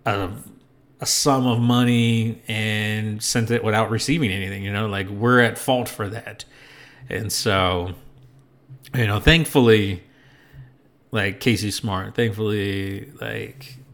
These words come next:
the, the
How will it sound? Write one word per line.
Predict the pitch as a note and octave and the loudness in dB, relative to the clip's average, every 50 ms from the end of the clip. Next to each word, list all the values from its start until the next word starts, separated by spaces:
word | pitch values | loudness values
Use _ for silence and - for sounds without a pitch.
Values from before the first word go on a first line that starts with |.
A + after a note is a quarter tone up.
| - - - - - _ - - - C3 A2+ A2 A#2 - - - - - | -20 -20 -20 -20 -20 _ -16 -12 -8 -8 -8 -8 -10 -12 -18 -20 -18 -12
the, | - C3+ A2+ A#2+ A2 A2 A2 G#2+ G#2+ A2 A#2+ B2 A#2+ A#2 A#2 A#2+ B2 | -4 2 4 6 6 6 4 2 0 -2 -4 -2 0 0 0 -2 -4
the | B2 A#2+ A2 A2+ A2 A#2 A2+ | -6 -6 -4 -2 -2 -2 -2